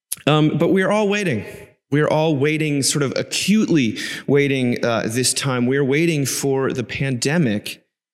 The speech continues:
to end. I don't know, care who you are. You're waiting for this to be behind us. Maybe you're waiting, uh, you're waiting for a vaccine.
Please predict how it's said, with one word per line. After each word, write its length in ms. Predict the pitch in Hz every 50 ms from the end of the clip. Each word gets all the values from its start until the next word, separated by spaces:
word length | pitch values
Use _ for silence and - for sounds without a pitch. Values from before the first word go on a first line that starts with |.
| _ _ _ _ _ _ _ -
to 140 | - 139 - - - -
end. 580 | 135 131 156 - - 117 90 - - - - - - _ _ _ _ _ _ _ _ _ _ _ _ _ _ _ _ -
I 40 | 143
don't 180 | 131 139 127
know, 120 | 139 139 135
care 380 | - - - - - 139 127
who 220 | 123 - - 185 226
you 240 | 240 233 180 117 104
are. 240 | 95 92 90 85
You're 180 | 92 - 123 135
waiting 420 | 123 131 151 165 196 170 127 110
for 220 | 104 - - 120 120
this 220 | 117 131 127 -
to 100 | - 123
be 140 | 110 120 120
behind 580 | 113 - 113 - - - 190 226 277 302 233 147
us. 300 | 110 98 - - - - - - - - - -
Maybe 220 | - 160 180 190 190
you're 140 | 180 185 170
waiting, 420 | 139 151 165 175 196 190 185 175
uh, 360 | 156 147 147 143 139 131 98 80
you're 200 | 78 - 135 143
waiting 260 | 139 147 160 180 180
for 180 | - 170 170 147
a 40 | 131
vaccine. 840 | 135 139 135 131 - - - - 147 170 220 220 143 107 98 95